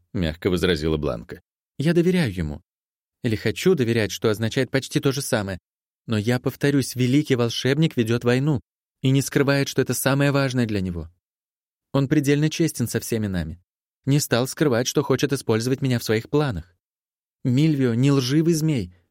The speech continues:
но будет добиваться победы, вполне возможно, любыми способами. И как он использует тебя после того, как получит знание храма? Или Лавиане?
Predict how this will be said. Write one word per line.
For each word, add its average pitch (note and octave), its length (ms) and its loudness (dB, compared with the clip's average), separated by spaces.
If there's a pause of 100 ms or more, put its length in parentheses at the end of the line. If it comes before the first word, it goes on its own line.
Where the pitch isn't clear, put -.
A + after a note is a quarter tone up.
(320)
но C3+ 160 2
будет B2+ 300 2
добиваться A2+ 420 0
победы, A2 400 -2 (260)
вполне A2+ 380 0
возможно, B2 360 2
любыми B2+ 340 2
способами. G#2+ 580 -6 (460)
И D#3 120 2
как F3 340 0
он A#2 120 2
использует B2+ 500 0
тебя - 280 -4
после - 280 -2
того, A2 200 -2
как A#2 160 -2
получит A#2+ 360 0
знание A2+ 300 0
храма? F#2 420 -2 (720)
Или A2+ 200 0
Лавиане? A2 680 0